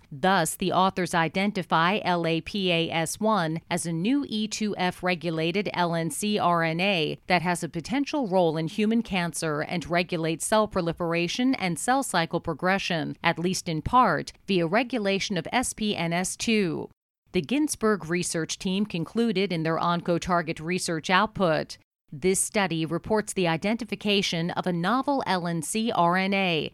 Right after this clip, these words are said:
that affects cell cycle progression and cell proliferation and may affect cancer progression.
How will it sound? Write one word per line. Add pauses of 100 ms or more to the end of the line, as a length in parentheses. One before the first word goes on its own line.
(100)
that
affects
cell
cycle
progression
and
cell
proliferation
and
may
affect
cancer
progression.